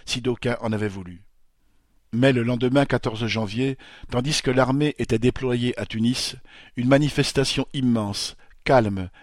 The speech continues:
déjà victorieuse, déferlait au centre de la capitale. En fin d'après-midi, dans un dernier discours, préenregistré, a-t-on dit, Ben Ali décrétait l'état d'urgence, tout en annonçant le limogeage de son gouvernement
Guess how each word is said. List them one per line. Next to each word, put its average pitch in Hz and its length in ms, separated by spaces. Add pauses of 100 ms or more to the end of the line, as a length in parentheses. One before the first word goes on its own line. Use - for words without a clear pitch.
déjà 127 260
victorieuse, 120 760 (280)
déferlait 135 600
au 117 60
centre 123 360
de 110 80
la 107 100
capitale. 90 600 (800)
En 101 120
fin 131 180
d'après-midi, 123 640 (260)
dans 107 160
un 113 60
dernier 123 260
discours, 139 580 (280)
préenregistré, 117 880
a-t-on 104 280
dit, 117 260 (360)
Ben 131 220
Ali 139 200
décrétait 127 460
l'état 123 240
d'urgence, 113 640 (340)
tout 147 200
en 117 80
annonçant 127 400
le 110 80
limogeage 123 600
de 101 200
son 110 160
gouvernement 113 600